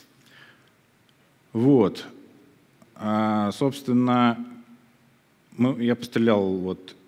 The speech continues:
этим сценарием, который у меня был в коде, э, на, на слайде нарисован, и получил вот, э, если кто-нибудь зашёл, да, это нужно перейти в таблицы по вот этой вот ссылке, э, в раздел таблиц, и там будет, э,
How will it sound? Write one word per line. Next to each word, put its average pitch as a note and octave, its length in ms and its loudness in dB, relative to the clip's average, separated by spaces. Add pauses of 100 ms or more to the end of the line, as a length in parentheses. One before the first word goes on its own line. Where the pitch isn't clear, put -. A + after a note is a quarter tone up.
(120)
этим A2 260 -2
сценарием, A2 460 -2
который D3 260 -2
у - 40 0
меня D3 140 -2
был C#3+ 100 0
в C#3 80 -10
коде, C3+ 300 0 (640)
э, A2 200 -4
на, G#2 240 0
на A2 140 -2
слайде G#2 280 -2
нарисован, G2 420 -4 (440)
и E3+ 60 0
получил E3+ 400 4
вот, D3+ 120 2 (420)
э, A#2+ 340 0 (100)
если A2+ 420 -4
кто-нибудь B2 380 -2
зашёл, F#3+ 440 0 (220)
да, C3+ 180 2
это A#2+ 260 0
нужно A2+ 240 0
перейти A2+ 360 0
в - 140 -10
таблицы C3 540 -2 (1300)
по F#2+ 120 -4
вот F#2 180 -6
этой F2 160 -6
вот E2 100 -6
ссылке, - 320 -8 (560)
э, F#2 320 -2
в G2 40 -2
раздел A2+ 260 2
таблиц, C#3+ 540 0
и A2+ 80 -6
там D3 260 0
будет, C#3 300 2 (600)
э, F#2 420 -6